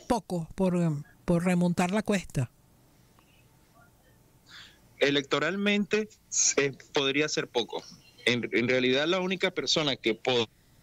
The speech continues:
Speaker 2: podría, al día de hoy, derrotar a Donald Trump es Michelle Obama. Sin embargo, tratándose de un periodo de cinco meses, ¿ok? Incluso va, eh,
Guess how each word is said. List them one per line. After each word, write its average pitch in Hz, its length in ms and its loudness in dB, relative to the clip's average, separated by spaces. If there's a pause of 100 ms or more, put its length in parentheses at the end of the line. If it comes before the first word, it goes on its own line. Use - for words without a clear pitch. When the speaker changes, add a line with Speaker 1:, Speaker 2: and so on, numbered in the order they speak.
(140)
Speaker 2:
podría, 127 600 0
al 107 220 0
día 131 220 0
de 135 160 0
hoy, 123 200 -2 (540)
derrotar 120 560 0
a 143 40 0
Donald 151 300 -2
Trump 175 320 -4 (140)
es 123 160 0
Michelle 135 380 0
Obama. 98 340 -2 (180)
Sin - 240 2
embargo, 131 460 -2 (260)
tratándose 131 540 -2
de 151 80 2
un 151 100 -2
periodo 147 420 0
de 101 100 -4
cinco 131 420 0
meses, 147 640 -6 (380)
¿ok? - 180 -2 (640)
Incluso 127 560 0
va, 156 220 0
eh, 113 340 -2